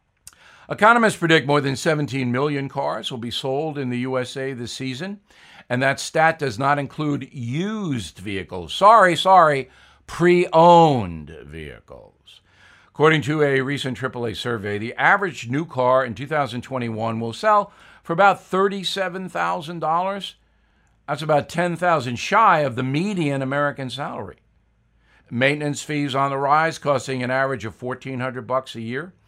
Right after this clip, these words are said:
Insurance prices also going up. The average monthly premium, about a hundred and fifty dollars, totaling eighteen hundred bucks a year.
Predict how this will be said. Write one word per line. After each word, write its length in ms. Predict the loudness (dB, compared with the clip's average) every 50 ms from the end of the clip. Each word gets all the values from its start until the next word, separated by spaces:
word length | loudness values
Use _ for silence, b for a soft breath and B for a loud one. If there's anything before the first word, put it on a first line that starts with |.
| b b b b b b b b
Insurance 440 | b -8 -6 -2 0 0 0 0 -2
prices 460 | -2 0 2 2 2 0 -6 -6 -2
also 280 | 0 0 0 0 -2 -6
going 320 | -2 -2 0 0 0 0 0
up. 240 | 0 0 0 -2 -6
The 140 | -4 0
average 340 | 2 2 2 0 -4 -8 -6
monthly 340 | -4 -2 -2 -4 -4 -10 -12
premium, 560 | -12 -8 -6 -6 -4 -4 -4 -4 -4 -6 -6 b b b b b b
about 260 | -6 -2 -2 0 0
a 80 | -2 -2
hundred 400 | 0 0 0 0 2 0 -2 -4
and 100 | -4 -12
fifty 420 | -12 -6 -6 -6 -6 -6 -10 -6
dollars, 580 | 0 2 4 4 4 2 0 -4 -8 -10 -12 -14 b b b b b b
totaling 420 | -4 0 0 0 2 0 -2 -2 -4 -4
eighteen 460 | -4 -6 -6 -6 -8 -6 -4 -4 -2
hundred 340 | -2 -2 -2 -2 -4 -8 -4
bucks 280 | -4 -6 -6 -6 -8 -10
a 40 |
year. 360 | -10 -8 -6 -6 -6 -6 -8